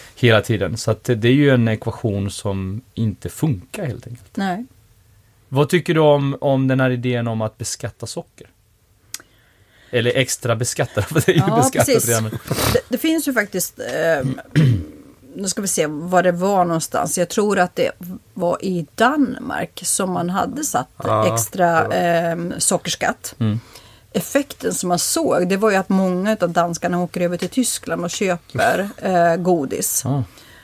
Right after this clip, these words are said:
Speaker 2: Och då blir det en dubbel grej. Det blir inget bättre när det gäller livsstilen. Man äter lika mycket socker fortfarande. Och landet som sådant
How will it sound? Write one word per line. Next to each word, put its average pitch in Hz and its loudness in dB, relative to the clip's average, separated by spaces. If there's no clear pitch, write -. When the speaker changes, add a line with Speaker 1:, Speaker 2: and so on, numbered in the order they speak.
Speaker 2:
Och 190 0
då 190 2
blir 226 -4
det 262 6
en 220 4
dubbel 226 0
grej. 98 -2
Det 226 4
blir 233 6
inget 233 4
bättre 202 0
när 170 -2
det 180 0
gäller 175 2
livsstilen. 175 -4
Man 190 2
äter 202 -4
lika 214 -2
mycket 202 -6
socker 175 0
fortfarande. 165 -2
Och - -2
landet 220 2
som 180 -2
sådant 254 -2